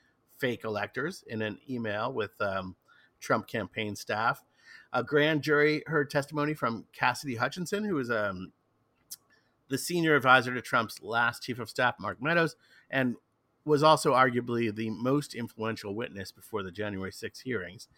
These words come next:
And Merrick Garland himself told N B C, uh, in an interview this week that he wouldn't hesitate to charge Trump if that's where the facts lead, regardless of whether he announced his, uh, candidacy, candidacy for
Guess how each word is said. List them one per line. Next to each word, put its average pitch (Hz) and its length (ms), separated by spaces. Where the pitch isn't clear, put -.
And 143 300
Merrick 151 320
Garland 131 320
himself 117 500
told 107 480
N 117 140
B 98 160
C, 165 520
uh, 104 300
in 123 140
an 123 100
interview 120 420
this 107 220
week 113 200
that 107 160
he 120 120
wouldn't 113 300
hesitate 107 420
to - 80
charge 104 380
Trump 160 260
if 127 100
that's 113 220
where 104 80
the 92 60
facts - 400
lead, 165 320
regardless 127 600
of 120 120
whether 117 360
he 117 260
announced 107 600
his, 107 320
uh, 98 220
candidacy, 98 560
candidacy 117 540
for 90 320